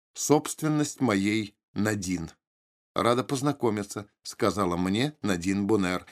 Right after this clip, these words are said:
протягивая мягкую и нежную руку.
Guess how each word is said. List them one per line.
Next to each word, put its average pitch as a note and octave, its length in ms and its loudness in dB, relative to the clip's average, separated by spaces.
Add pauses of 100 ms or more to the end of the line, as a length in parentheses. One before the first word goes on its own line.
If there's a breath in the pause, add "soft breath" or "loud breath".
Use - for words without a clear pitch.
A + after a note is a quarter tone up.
(160 loud breath)
протягивая G2+ 640 2
мягкую C3+ 680 0 (100)
и C3+ 100 2
нежную G2 600 -2
руку. F2 420 -6